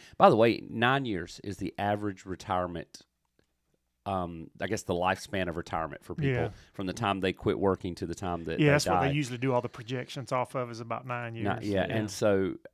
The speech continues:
Speaker 1: uh, you know, you, the idea you're gonna live your whole life for nine years, and then, you know, we've both used the illustration before of the rope,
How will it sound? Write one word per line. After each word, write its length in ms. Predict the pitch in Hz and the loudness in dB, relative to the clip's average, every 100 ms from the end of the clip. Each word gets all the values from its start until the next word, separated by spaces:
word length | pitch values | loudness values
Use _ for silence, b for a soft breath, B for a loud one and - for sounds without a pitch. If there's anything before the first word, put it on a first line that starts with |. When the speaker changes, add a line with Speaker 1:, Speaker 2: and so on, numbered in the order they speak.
| - | -10
Speaker 1:
uh, 40 | - | -10
you 300 | - 113 101 | -12 -8 -2
know, 80 | 98 | -2
you, 220 | 92 - | -2 -6
the 120 | - 92 | -2 0
idea 200 | 98 101 | 2 0
you're 100 | 98 | 0
gonna 80 | 92 | 0
live 120 | 87 | 0
your 120 | 87 | -2
whole 280 | - 110 101 | 2 2 4
life 360 | 98 104 92 | 4 4 2
for 580 | - - 95 92 87 87 - _ _ - | -2 -2 0 2 0 -4 -12 _ _ -10
nine 420 | 101 110 107 95 | -2 0 0 0
years, 500 | 113 113 92 90 - - | 0 0 0 -2 -8 -6
and 100 | 98 | -4
then, 200 | 101 92 | -2 -4
you 80 | 95 | -4
know, 80 | |
we've 200 | 92 107 - | -2 -4 -4
both 320 | 85 95 - | -2 -2 -2
used 180 | 92 82 | -6 -4
the 60 | |
illustration 460 | 69 92 - 90 90 | -4 -4 -4 -4 -4
before 240 | 85 98 | -6 -2
of 80 | 85 | -2
the 80 | 82 | -2
rope, 380 | 82 95 92 - | 0 2 2 0